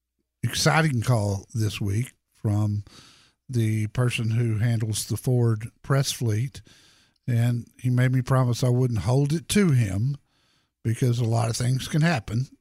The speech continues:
But with any luck, I'll have a Lightning for a week beginning early in May,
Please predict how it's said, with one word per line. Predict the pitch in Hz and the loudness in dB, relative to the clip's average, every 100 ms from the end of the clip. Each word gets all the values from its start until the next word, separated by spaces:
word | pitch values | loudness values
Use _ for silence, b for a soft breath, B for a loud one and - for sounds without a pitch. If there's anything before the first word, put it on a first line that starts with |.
| _ | _
But | 127 110 - - _ _ _ _ _ | 0 0 -4 -14 _ _ _ _ _
with | 104 101 | -4 2
any | 143 165 | 2 4
luck, | 196 214 120 | 4 2 2
I'll | 139 120 | 0 0
have | 127 214 196 | 0 -2 0
a | |
Lightning | 127 110 101 113 117 | 0 0 -4 -2 -2
for | 123 117 | 0 0
a | 113 | 0
week | 170 165 127 - - - _ _ _ _ | 0 0 -2 -6 -16 -20 _ _ _ _
beginning | 127 123 131 120 123 120 123 _ _ _ _ - | -2 2 4 4 2 0 -4 _ _ _ _ 2
early | 123 131 135 | 4 4 2
in | 120 117 120 | 0 2 4
May, | 139 135 85 - | 4 2 0 -6